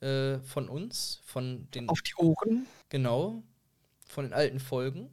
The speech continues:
Speaker 1: Und, äh, ja, viel Spaß damit. Und wir hören uns dann, äh, gleich wieder nach dem Outro.
Speaker 2: Also, immer wenn ich jetzt in der Stadt bin und einen allergischen Kick krieg und meine Nase läuft, dann mach ich einfach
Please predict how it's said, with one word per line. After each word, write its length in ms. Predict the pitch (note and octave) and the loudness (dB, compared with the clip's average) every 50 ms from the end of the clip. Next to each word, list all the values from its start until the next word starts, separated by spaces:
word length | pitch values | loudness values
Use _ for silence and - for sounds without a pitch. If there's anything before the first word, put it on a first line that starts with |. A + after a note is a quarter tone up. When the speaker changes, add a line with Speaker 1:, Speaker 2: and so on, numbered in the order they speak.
| - _ | -16 _
Speaker 1:
Und, 520 | - D3 D3+ D3 D3 D#3 D#3 - - - E3+ | -8 -6 -6 -6 -6 -6 -8 -8 -8 -6 -6
äh, 220 | E3+ E3+ E3+ F3 | -4 -4 -4 -4
ja, 240 | - - G#3+ - - - | -2 -2 -2 -2 -2 -6
viel 300 | - - E3+ F3 E3+ F3 | -10 -4 0 0 2 2
Spaß 480 | - - - B2+ A#2+ A#2 A2+ - - | 2 2 2 2 2 2 0 -2 -2
damit. 480 | C3 B2 C3 D3 - - - - - _ _ _ _ _ _ _ _ _ _ _ _ | -4 -4 -4 -4 -6 -8 -12 -16 -16 _ _ _ _ _ _ _ _ _ _ _ _
Und 540 | - D3+ D#3 D#3 D#3 D#3+ D#3+ E3+ E3+ - - | -4 -2 0 0 0 -2 -4 -6 -6 -6 -2
wir 140 | F3+ E3 C#3 | -2 0 2
hören 260 | C3+ B2+ B2 A#2+ B2 | 2 2 2 2 0
uns 220 | A#2+ D3 - - - | -2 -4 -4 -2 -2
dann, 460 | D#3 D#3 D#3 D#3 E3 E3+ F3 - - | -2 -2 -2 -4 -6 -6 -8 -6 -4
äh, 360 | D3+ D#3 D3+ D3 D3+ D#3 D#3 D3+ - | -2 0 2 2 2 0 -2 -4 -2
gleich 340 | - C3 A#2+ A#2+ - - B2 A#2+ | 0 2 2 2 0 -4 -6 -8
wieder 500 | B2 B2 C3 B2+ C3 C#3+ E3+ G3+ G#3 G#3 - _ _ _ _ _ _ _ _ _ _ _ | -6 -2 -2 0 0 -2 -4 -4 -8 -12 -16 _ _ _ _ _ _ _ _ _ _ _
nach 220 | - B2 A#2 C3 C3 | -4 -4 -4 -2 -2
dem 180 | F3+ G3+ A3+ | -2 -2 -2
Outro. 400 | - A#3+ G3 - - - - - - - _ _ _ _ _ _ _ _ - | 0 -2 -2 -2 -4 -8 -18 -20 -20 -20 _ _ _ _ _ _ _ _ 6
Speaker 2:
Also, 360 | - D3+ E3 E3 F#3 F#3 F#3 | 8 10 12 12 12 12 12
immer 540 | D#3 C#3+ A#2 C#3+ - - F3+ A3 B3 A#3+ A#3+ | 12 10 8 4 4 8 10 12 12 12 12
wenn 80 | C4+ C#4 | 12 12
ich 100 | B3+ - | 12 10
jetzt 180 | C4+ B3+ - | 8 8 10
in 60 | B3+ B3 | 12 12
der 120 | A#3+ A3+ | 12 12
Stadt 320 | - - A#3+ B3 B3 C4 | 10 10 8 8 10 12
bin 200 | C4+ C4+ C#4 C#4+ | 12 12 12 12
und 300 | A#3+ G3+ G#3+ A3 G#3 - | 12 12 12 10 10 8
einen 340 | G#3 G3+ G3+ G#3 G3+ G3+ G3 | 8 10 10 12 12 10 8
allergischen 600 | - - F3+ F#3+ G3 A3 G#3 A3 G#3 - - G3 F#3 | 10 12 12 12 12 12 12 12 10 10 8 6 6
Kick 260 | - C4 C4+ - - | 8 6 4 4 2
krieg 300 | - - C4+ C#4+ - - | 2 4 4 6 6 6
und 80 | G3 | 8
meine 220 | F3+ F3+ F3 F3 F3 | 10 10 10 10 10
Nase 320 | F3 F#3 G#3 G#3+ G3+ G#3+ | 12 12 12 12 12 12
läuft, 340 | G#3 G#3 G#3+ A3 G#3+ G#3+ - | 12 12 12 12 12 10 8
dann 80 | F#3 F3+ | 10 12
mach 120 | F#3 G3 | 12 12
ich 160 | G3+ F#3 F#3+ | 12 12 12
einfach 420 | F3+ G3 F#3+ - G3 F#3+ - - | 10 10 12 12 10 10 8 4